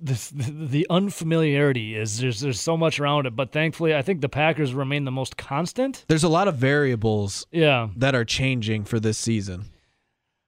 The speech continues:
Speaker 1: Well, what's the one bet you pounced on right away after a restart for Major League Baseball? Wasn't it the un-,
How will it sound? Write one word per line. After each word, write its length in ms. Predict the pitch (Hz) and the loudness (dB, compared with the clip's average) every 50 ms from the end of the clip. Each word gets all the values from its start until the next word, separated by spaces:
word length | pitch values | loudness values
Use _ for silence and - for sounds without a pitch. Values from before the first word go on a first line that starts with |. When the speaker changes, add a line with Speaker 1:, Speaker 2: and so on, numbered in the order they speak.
| _ _ _ _ _ - - | _ _ _ _ _ 2 4
Speaker 1:
Well, 120 | 214 202 | 6 6
what's 160 | 240 277 - | 6 4 4
the 100 | - 311 | 4 4
one 160 | 220 226 202 | 6 6 6
bet 180 | 160 196 220 214 | 6 4 4 4
you 80 | 190 175 | 4 4
pounced 320 | - 180 196 190 - - | 4 4 4 4 4 4
on 120 | 196 180 | 4 4
right 140 | 175 175 170 | 6 6 6
away 340 | 170 160 170 170 170 160 151 | 6 4 4 4 6 6 4
after 220 | 151 147 - 156 | 4 2 2 2
a 60 | 156 147 | 2 4
restart 300 | 156 151 - 165 151 - | 2 2 2 2 0 0
for 60 | 139 | 0
Major 220 | 143 151 147 143 147 | 0 0 2 2 0
League 100 | 135 113 | 2 2
Baseball? 340 | 143 151 147 - 147 135 | 2 2 2 2 0 2
Wasn't 240 | 143 151 135 156 160 | 2 2 2 2 2
it 140 | 151 147 117 | 0 0 0
the 240 | - 143 139 147 - - | 0 0 0 0 0 0
un-, 240 | 151 151 156 160 | 0 -2 -2 -4